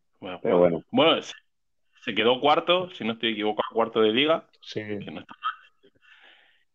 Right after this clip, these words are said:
Speaker 3: Sí,
Speaker 1: Y
Speaker 3: pero bueno, es lo que dice Ferran, a-, aquel año jugaron la final del ascenso Huesca y Melilla, ¿eh? O sea, era un buen año pa-,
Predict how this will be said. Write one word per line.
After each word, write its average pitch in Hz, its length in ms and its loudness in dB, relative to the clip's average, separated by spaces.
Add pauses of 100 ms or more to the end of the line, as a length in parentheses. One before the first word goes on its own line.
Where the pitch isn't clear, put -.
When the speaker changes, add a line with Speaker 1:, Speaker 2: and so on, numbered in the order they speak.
(280)
Speaker 3:
Sí, 120 200 6
Speaker 1:
Y 156 80 10
Speaker 3:
pero 135 160 12
bueno, 139 180 12
es 143 40 8
lo 151 80 12
que 165 60 12
dice 175 200 12
Ferran, 165 380 8
a-, 135 180 4
aquel 147 220 6
año 156 220 6
jugaron 151 340 10
la 170 100 12
final 165 440 10
del 147 160 12
ascenso 143 720 10
Huesca 147 420 10
y 151 60 8
Melilla, 131 640 4
¿eh? 123 60 -6
O 110 60 -8
sea, 117 440 2
era 113 140 2
un 135 120 -4
buen 139 220 6
año 131 300 4
pa-, 110 640 6